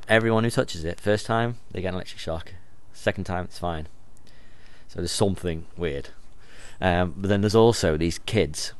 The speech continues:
who keep having fits, and then they're lying down, and they're like, the, the pink,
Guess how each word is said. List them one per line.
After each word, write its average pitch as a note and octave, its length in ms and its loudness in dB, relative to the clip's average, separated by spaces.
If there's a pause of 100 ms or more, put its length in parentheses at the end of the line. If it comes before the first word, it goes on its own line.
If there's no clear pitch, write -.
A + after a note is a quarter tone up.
(960)
who F2 140 2
keep G2 220 0
having F2 200 2
fits, - 420 0 (380)
and F2 160 0
then E2+ 240 0 (100)
they're F2 140 0
lying F#2 300 2
down, F2+ 280 4
and D#2+ 120 -4
they're D#2+ 60 0
like, D#2+ 300 -2
the, E2 120 -4 (160)
the E2+ 80 -2
pink, F#2 320 2